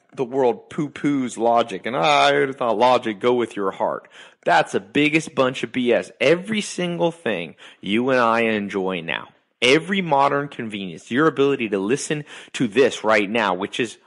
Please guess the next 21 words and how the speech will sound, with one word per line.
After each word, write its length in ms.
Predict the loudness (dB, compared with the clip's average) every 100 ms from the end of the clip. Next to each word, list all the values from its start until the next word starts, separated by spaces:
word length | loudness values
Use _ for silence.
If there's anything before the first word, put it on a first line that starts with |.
| -2
amazing. 580 | 0 2 2 0 -4 -8
A 60 |
hundred 360 | -4 -4 -4 -2
years 240 | -2 -2
ago, 340 | -4 -4 -6 _ -20 -20 -6
if 140 | -4 -2
you 140 | 0
would 100 | 2
have 120 | 0
known 300 | 2 4 4
you 160 | 0 -6
could, 220 | -6 -8 -8 -20 _ _
you 160 | -8 -6
know, 60 |
send 360 | -6 0 0 0
packets 500 | 0 0 2 -2 -2
of 180 | -14 -6
light 420 | 0 0 0 -6
across 540 | -10 -2 0 0 -2 -10
the 80 |
planet, 720 | -14 _ -8 0 2 2 0